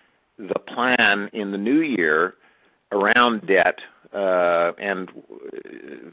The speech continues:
for instance, there's a note coming up next September, uh, one of your higher cost ones. It's not bad. Uh, and, you know, twenty-five million came in,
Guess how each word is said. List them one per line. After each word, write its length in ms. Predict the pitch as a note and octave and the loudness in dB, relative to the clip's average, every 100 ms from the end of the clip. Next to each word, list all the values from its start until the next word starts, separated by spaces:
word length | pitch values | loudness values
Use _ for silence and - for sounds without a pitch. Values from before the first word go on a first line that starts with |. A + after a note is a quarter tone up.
| - | 0
for 140 | A#2 | 4
instance, 380 | G#2 G#2+ A2 F#2 - | 4 2 -4 -6 -2
there's 180 | G2+ F2+ | -2 -2
a 60 | |
note 300 | F#2+ G2 G2 - | -2 -2 -2 -4
coming 320 | G2+ F#2 F#2 | -4 -2 0
up 200 | E2 - | -2 -2
next 260 | G#2+ E2+ - | -6 -6 -6
September, 760 | - _ A#2 G#2+ G2+ E2+ F2 E2+ _ _ - | -14 _ -6 -4 0 2 2 -4 _ _ -10
uh, 180 | F2+ F2 | -4 -2
one 180 | F#2 F#2+ | -2 -2
of 40 | |
your 140 | F2+ E2+ | -2 2
higher 240 | C3 D#3+ | 4 4
cost 420 | - E2+ D2+ - | 2 -2 -2 -6
ones. 300 | E2+ D2+ F2 - | -10 -10 -12 -16
It's 120 | - - | -14 -12
not 180 | - | -10
bad. 340 | E2+ F2 E2+ G#2 - - _ _ _ _ _ _ _ G#2+ | -4 -2 -2 -4 -20 -20 _ _ _ _ _ _ _ -4
Uh, 180 | G2 - | -2 0
and, 280 | G#2 G2 - _ | -2 -4 -10 _
you 80 | A#2 | -4
know, 100 | G2 | -4
twenty-five 580 | - G#2+ G2+ - G#2+ F#2 | -4 -4 -4 2 2 2
million 320 | G2 G2+ F#2+ | 0 -4 -6
came 320 | F2+ G2+ F#2+ F#2+ | -8 -10 -8 -4
in, 340 | F#2 F#2 | -4 -6